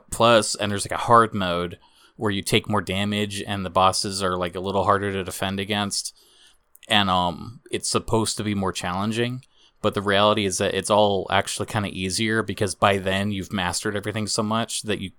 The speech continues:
plow through it all. Even though they make it more challenging, you solved the puzzle, so you know how to make that one boss flinch right,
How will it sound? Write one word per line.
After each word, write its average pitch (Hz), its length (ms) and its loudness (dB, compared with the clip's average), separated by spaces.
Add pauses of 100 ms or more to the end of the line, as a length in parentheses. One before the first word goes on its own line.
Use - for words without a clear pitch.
(100)
plow 98 460 4
through 101 320 -4
it 87 80 -2
all. 78 340 -6
Even 110 220 -2
though 107 340 2
they 98 100 0
make 98 280 -6
it - 100 -6
more 95 140 -4
challenging, 104 680 -4 (640)
you 107 160 -2
solved 107 420 6
the 90 100 -6
puzzle, 92 580 0 (640)
so - 160 0
you 107 160 4
know 117 280 6
how 113 120 8
to 110 100 4
make 104 420 0
that 107 200 4
one 104 180 4
boss 107 280 6
flinch 131 340 -2
right, 90 400 2